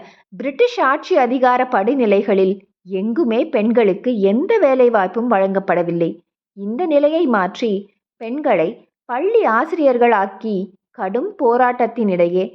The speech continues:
ஆசிரியர் பயிற்சியில் அவர்களையும் இணைத்தவர்தான் மகரிஷி கார்வே என்று போற்றப்படும் கேஷவ் கார்வே. மகாராஷ்டிரத்தை சேர்ந்த கல்வி போராளி. ஆயிரத்தி எட்நூத்தி நாற்பத்தி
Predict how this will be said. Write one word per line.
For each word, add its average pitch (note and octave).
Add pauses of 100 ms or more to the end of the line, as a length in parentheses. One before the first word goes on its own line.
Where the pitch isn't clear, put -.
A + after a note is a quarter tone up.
(260)
ஆசிரியர் D4
பயிற்சியில் A#3
அவர்களையும் C4
இணைத்தவர்தான் G#3+ (440)
மகரிஷி G#3
கார்வே F3+ (440)
என்று F#3
போற்றப்படும் G3 (560)
கேஷவ் G#3
கார்வே. D#3+ (360)
மகாராஷ்டிரத்தை A#3
சேர்ந்த F#3 (360)
கல்வி G#3
போராளி. E3 (460)
ஆயிரத்தி F#4+
எட்நூத்தி E4
நாற்பத்தி B3+